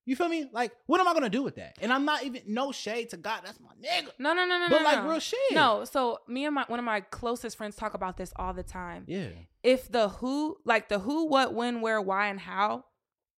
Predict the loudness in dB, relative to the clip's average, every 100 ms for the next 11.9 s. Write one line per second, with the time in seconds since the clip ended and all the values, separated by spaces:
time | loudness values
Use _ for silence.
0 | -12 -8 -6 -6 -4 -4 -4 -6 -8 -8
1 | -8 -6 -4 -2 -2 -6 -12 -10 -10 -4
2 | 0 2 4 4 4 0 2 2 0 -2
3 | -6 -6 -2 0 0 0 -2 -2 -4 -2
4 | 0 0 0 -2 -4 -4 -8 -12 -20 -20
5 | _ _ -4 -2 -6 -8 -8 -8 -12 -12
6 | -12 -14 _ _ -10 -10 -8 -4 -2 -2
7 | -4 -4 -4 -4 -6 -6 -6 -8 -12 -8
8 | 0 0 0 -2 -6 -4 -4 -4 -4 -6
9 | -4 -2 -2 -4 -6 -8 -8 -12 -6 -4
10 | -4 -8 -14 _ _ _ 0 0 0 0
11 | -2 -2 -2 -2 -2 -4 -6 -8 -12